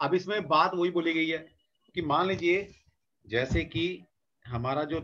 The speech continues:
सात, आ, सातवें या आठ नंबर का जो भी rule, अ, ये रूल है हमारा, ये कैसे है, ये, ये कहना चाह रहा है कि मान लीजिए Jupiter क्या है, इसमें नीच का हो गया दसवीं राशि में। अब दसवीं राशि में जो planet उच्च का होता है वो है मंगल,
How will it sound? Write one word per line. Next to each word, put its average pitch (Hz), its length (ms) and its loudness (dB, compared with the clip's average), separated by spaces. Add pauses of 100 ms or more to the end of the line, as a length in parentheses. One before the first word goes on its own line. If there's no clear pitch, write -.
(100)
सात, 135 520 -2
आ, 113 200 0
सातवें 120 500 -4
या 156 140 -2
आठ 139 200 -2
नंबर 143 180 -4
का 147 140 -2
जो 131 160 -2
भी 143 120 2
rule, 135 260 -4
अ, 104 760 -10
ये 113 180 -4
रूल 131 220 -4
है 131 60 2
हमारा, 113 320 -4 (540)
ये 139 120 -2
कैसे 156 380 2
है, 180 100 2
ये, 170 160 2
ये 175 160 2
कहना 151 260 0
चाह 120 180 0
रहा 117 100 2
है 175 220 -4 (440)
कि 185 40 -4
मान 170 320 4
लीजिए 208 260 4 (920)
Jupiter 170 300 2
क्या 202 200 4
है, 214 60 6
इसमें 208 180 -2
नीच 196 200 -2
का 214 100 6
हो 127 120 6
गया 107 220 2 (480)
दसवीं 135 260 2
राशि 135 260 4
में। 123 160 -8 (800)
अब 170 140 4
दसवीं 190 300 6
राशि 196 280 4
में 208 200 -4
जो 202 160 6
planet 196 400 2
उच्च - 180 -4
का 185 120 4
होता 147 260 4
है 135 140 0 (140)
वो 131 160 0
है 190 160 4
मंगल, 117 340 2